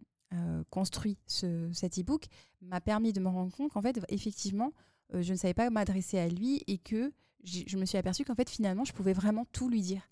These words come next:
Et donc, ça, ça a été un peu un déclic pour certaines personnes. Et c'est ce que je voulais rechercher. Parce qu'évidemment, il y a des invocations qui sont des invocations prophétiques, il y a des info-, des, des invocations qui sont tirées, euh, du Coran lui-même. Et parfois, bah,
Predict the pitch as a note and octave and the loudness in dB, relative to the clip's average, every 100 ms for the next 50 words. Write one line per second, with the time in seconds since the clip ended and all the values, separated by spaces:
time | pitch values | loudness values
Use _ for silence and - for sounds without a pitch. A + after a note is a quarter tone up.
0 | _ - _ - G#3 - F3 G3 - - | _ -20 _ -4 -4 -4 -4 -4 -4 -2
1 | F#3+ F3 F3 F3+ F3 - A#3 F#3 G#3 A3 | 2 2 0 0 0 2 0 0 2 2
2 | F3+ E3+ F3 A#3 - A3 - - G3 F#3+ | 2 2 2 0 -2 -4 -6 -6 -4 -4
3 | - F3+ F3 - A#3+ C4+ - - _ - | -4 -4 -4 -2 0 0 -4 -18 _ -8
4 | F#3+ G#3+ - A3+ G3 G#3+ A3 - G3 - | -2 0 4 2 4 2 2 -2 -6 -6
5 | - F3+ - - A3+ A3+ A3 A3 B3 G3+ | -6 -6 -6 -4 -2 2 4 4 4 4
6 | G3 F#3+ G3 F#3+ G3 F#3+ - G#3 - _ | 4 2 2 -2 -2 -4 -4 -6 -10 _
7 | _ _ - G3 G#3 G3+ F3+ F3+ E3+ E3+ | _ _ -8 -4 -2 0 2 2 0 0
8 | E3+ F3 - G3+ A#3 - C#4 - F#3+ E3+ | -2 -2 -2 -2 0 -2 -6 -4 0 2
9 | F3 F3+ D3 - - E3+ F3 E3 F3+ F#3 | 0 0 -4 -6 -4 -2 0 0 2 2
10 | F#3+ F#3+ G#3 G#3 F#3 F3 - F#3 F#3+ - | 2 0 -2 -2 -2 -4 -2 0 0 -4
11 | - _ _ F3 E3+ E3+ D#3+ - - F#3+ | -18 _ _ 2 2 2 -2 0 4 4
12 | G3+ F3+ F3 B3 C#4 - - - - G3 | 4 2 2 0 -2 -6 -20 -20 -6 -4
13 | F#3 F#3 - C4+ F#4+ G3 | -2 -4 -2 0 0 0